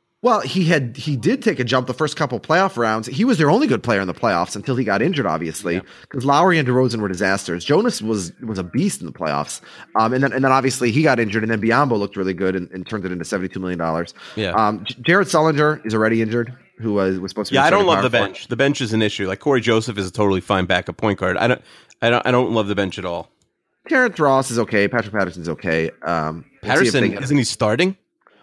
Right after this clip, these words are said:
Speaker 1: Well, he's gonna start right now 'cause Sullinger's injured, but,
Speaker 2: Yeah.
Speaker 1: you know, presumably he'll be back on the bench.
Speaker 2: Mm-hmm.
Speaker 1: Yeah, so this is a team, because, you know, the East is not very good, they'll, they'll be the three seed. They'll get fifty wins, probably. Or, but, yeah, this is, again, this is not a team that can compete for a championship.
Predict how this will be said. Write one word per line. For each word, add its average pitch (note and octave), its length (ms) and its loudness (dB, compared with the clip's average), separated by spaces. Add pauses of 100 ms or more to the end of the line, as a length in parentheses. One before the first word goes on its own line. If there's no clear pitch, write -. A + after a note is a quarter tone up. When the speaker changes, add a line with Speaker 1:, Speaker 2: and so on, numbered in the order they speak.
(160)
Speaker 1:
Well, C#3 160 4
he's B2+ 180 2
gonna C#3 140 2
start B2+ 180 2
right G#2+ 120 4
now C3+ 160 4
'cause F#2+ 180 -4
Sullinger's F#2 340 0
injured, D#2 400 -6
but, D2+ 220 -4
Speaker 2:
Yeah. F2 120 -6
Speaker 1:
you F2 60 -8
know, C2 220 -10
presumably F2+ 500 -2
he'll F2 140 -2
be D#2 100 -6
back D#2 220 -2
on D#2+ 60 -10
the D2+ 60 -8
bench. C#2+ 300 -8 (320)
Speaker 2:
Mm-hmm. G2+ 320 0
Speaker 1:
Yeah, E3 120 4
so E3+ 240 2
this F#3+ 160 0
is F#3+ 80 2
a F#3 40 2
team, D3 600 0 (140)
because, E3+ 640 0
you C#3+ 80 -2
know, B2 120 2
the B2+ 160 2
East C#3+ 460 -2
is A#2 140 -2
not A#2+ 180 2
very A2 160 2
good, F#2+ 240 0
they'll, G#2+ 160 4
they'll G#2 220 0
be A2 80 4
the F#2+ 80 0
three F2+ 240 0
seed. F2+ 180 0
They'll F#2 80 2
get F2+ 140 0
fifty D#2+ 260 -4
wins, C#2 320 -4
probably. C#2+ 520 -4
Or, D2 220 -8 (220)
but, - 180 -2 (280)
yeah, - 180 -8 (100)
this B2 240 0
is, C3 200 0
again, A2 420 2
this B2+ 140 0
is B2 40 -4
not A2 180 2
a F#2 40 -6
team F#2+ 140 -6
that D#2 100 -6
can E2 120 -14
compete - 180 -6
for D2 100 -6
a C2+ 60 -4
championship. - 500 -12